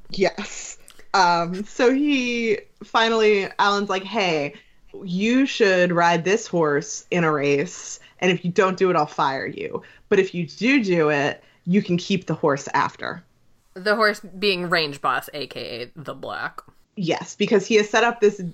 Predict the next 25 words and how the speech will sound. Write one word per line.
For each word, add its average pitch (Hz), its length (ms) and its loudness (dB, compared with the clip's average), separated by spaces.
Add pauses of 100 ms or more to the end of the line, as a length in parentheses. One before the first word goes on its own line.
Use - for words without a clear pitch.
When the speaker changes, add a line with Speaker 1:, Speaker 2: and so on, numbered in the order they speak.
Speaker 1:
this, 170 400 -4 (340)
uh, 165 300 4
wager 175 500 0
with 170 200 -2
another 170 720 0 (340)
horseman 160 880 0 (300)
where 160 340 4
he's 175 300 -6
racing 190 340 2
that 175 220 0
guy's 170 260 0
horse, 160 500 0 (120)
and 165 180 -2
if 170 180 -2
he 185 200 -4
wins, 185 420 2
he 208 180 -2
gets 185 300 0
a 185 60 -2
bunch 170 240 -2
of 175 100 -4
horses 156 380 -4
from 151 180 -4
that 151 220 -2
man. 123 360 -2